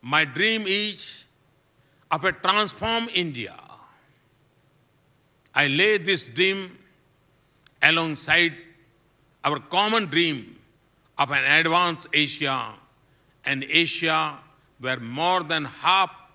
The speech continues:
of the global population can live with happiness and fulfillment. Our joint heritage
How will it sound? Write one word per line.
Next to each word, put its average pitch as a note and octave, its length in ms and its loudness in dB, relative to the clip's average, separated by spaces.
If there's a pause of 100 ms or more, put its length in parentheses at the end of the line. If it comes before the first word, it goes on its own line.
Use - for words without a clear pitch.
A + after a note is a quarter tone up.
(460)
of C#3 140 0
the C#3 80 -4
global F3 480 0
population D3+ 840 -2 (460)
can C3+ 260 -2
live F#3 360 2 (420)
with C3 160 -6
happiness D#3+ 920 -2 (420)
and C#3 240 -4
fulfillment. D#3+ 720 -2 (1700)
Our D#3+ 140 2
joint F#3 440 2
heritage G#3 840 0